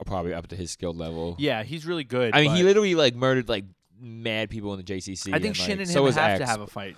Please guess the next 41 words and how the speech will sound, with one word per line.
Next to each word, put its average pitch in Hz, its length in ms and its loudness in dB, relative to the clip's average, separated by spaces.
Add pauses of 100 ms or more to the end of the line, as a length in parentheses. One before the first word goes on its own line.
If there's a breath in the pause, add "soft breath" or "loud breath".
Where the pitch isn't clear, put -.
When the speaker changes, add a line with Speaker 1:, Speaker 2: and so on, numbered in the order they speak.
Speaker 2:
because 117 220 -8
didn't 139 260 -8
he, 147 160 -8
like, 110 280 -6
fuck - 280 -6
up 104 160 -8
Shin 117 240 -10
last 117 240 -12
time 120 180 -12
they 120 120 -8
fought? 123 320 -2
Speaker 1:
Oh, 123 100 8
he 113 80 6
totally 110 300 2
did, 82 200 -2
Speaker 2:
Yeah, 135 180 2
Speaker 1:
yeah. - 40 0
Speaker 2:
so 80 160 -2
he 139 140 -2
has 156 220 -2
to 110 100 -10
fight 104 160 -4
him 101 100 -10
Speaker 1:
Exactly. 110 460 2
Speaker 2:
against 120 60 4
Speaker 1:
Yeah, - 20 4
Speaker 2:
him. 143 80 4
Speaker 1:
well, 139 100 8
yeah, 120 240 6
yeah, 92 340 2
Speaker 2:
And 190 140 0
right 208 140 8
Speaker 1:
so. 82 80 -2
Speaker 2:
now, 208 180 4
it's 135 160 -2
like 139 220 0
they're 131 180 0
fighting 110 380 -2 (180)
in 104 140 -8
a 98 40 -6
way. 92 220 -6